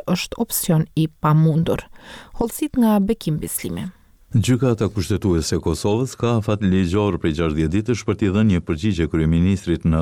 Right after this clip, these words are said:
Speaker 2: dorëheqje Ramush Haradinaj, i cili tashmë i është drejtuar kësaj gjykate me kërkesën për definimin e kompetencave dhe funksionit të qeverisë pas dorëheqjes së tij. Megjithatë, njohësit e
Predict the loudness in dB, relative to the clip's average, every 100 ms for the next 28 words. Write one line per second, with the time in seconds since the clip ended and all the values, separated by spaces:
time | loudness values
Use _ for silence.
0 | 0 0 0 -2 -2 0 0 0 -2 -2
1 | 0 2 2 0 -2 -2 -2 -2 0 2
2 | 2 2 0 -2 0 0 0 -2 -2 -2
3 | -2 -2 -2 -2 0 0 0 -4 -2 -2
4 | 0 0 0 -2 -2 0 2 2 2 0
5 | -2 -4 -4 -2 0 0 0 0 0 -2
6 | 0 0 0 0 0 0 -4 -2 0 2
7 | 0 0 -2 -2 0 0 0 -2 -4 -4
8 | -2 -2 -2 -4 -20 -2 0 2 0 -2
9 | -2 2 2 2 0 -2 -2